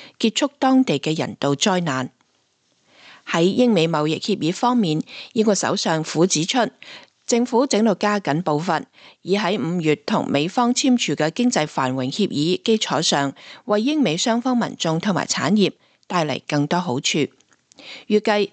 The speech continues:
施紀賢將向川普爭取喺鋼鐵產品、藥品等項目比英國更加優惠嘅稅率。歐洲近期受到極端高溫嘅侵襲，多地爆發野火。希臘目前有十一個地區面臨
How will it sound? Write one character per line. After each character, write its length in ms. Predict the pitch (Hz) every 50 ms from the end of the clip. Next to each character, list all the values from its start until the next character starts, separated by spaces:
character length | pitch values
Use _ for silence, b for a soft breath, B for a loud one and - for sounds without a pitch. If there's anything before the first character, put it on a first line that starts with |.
| B B B
施 220 | - - 311 277
紀 100 | - 208
賢 220 | 226 220 180 127
將 220 | - - 226 214 220
向 140 | 214 160 151
川 220 | - - 226 208
普 220 | 202 185 127 143
爭 200 | 170 - 220 208
取 140 | 214 - -
喺 400 | 143 156 175 165 170 147 160 180
鋼 220 | - - 170 160 165
鐵 120 | - 170
產 280 | - - 165 135 180 202
品、 280 | 151 123 131 175 196 B B B B B B B
藥 180 | B 202 185 175
品 320 | - - 165 160 185 233 - -
等 160 | - 147 175
項 180 | 190 - 185 151
目 240 | 151 151 147 - B B B B B B
比 200 | - 160 175 208
英 160 | 226 226 226
國 200 | 220 - 175 147
更 200 | - - 180 165
加 120 | 165 202 202
優 260 | 208 208 214 196 208
惠 180 | 214 143 123 123
嘅 240 | - - 139 131
稅 140 | - 151 143
率。 280 | 135 127 123 147 185 - _ _ _ _ _ _ _ _ _ _ _ _ _ _ _ _ 98 98 101 _ 123 _ _ _ _ _ _ _ _ _ _ _ _ _ _ _ _ _ _ _ -
歐 160 | 254 277 294
洲 140 | 294 320 285
近 200 | - 180 160 165
期 220 | - - 202 151
受 240 | - - - 185 170
到 220 | 170 - 180 175 170
極 140 | - -
端 260 | - - - 233 233 226
高 140 | - 240
溫 260 | 233 233 247 226 220 220
嘅 140 | - 175
侵 280 | 135 - - 220 185 185
襲， 220 | - 190 143 139 - B B B B B B
多 180 | - 294 294
地 220 | 285 - 180 156 143
爆 180 | - 156 156
發 200 | 151 - - 170
野 200 | 131 156 139 139
火。 320 | 156 - 160 139 147 196 233 _ _ _ _ _ _ _ _ _ _ B B B B B B
希 200 | B - 247 233
臘 160 | 208 190 165
目 120 | - 175 180
前 280 | 185 - - 151 143
有 160 | 165 160 185 202
十 160 | - - -
一 100 | - 269 294
個 140 | - 214
地 200 | 190 - 151 151
區 260 | 151 - - 240 233 -
面 220 | - 180 175 165
臨 160 | 156 135 113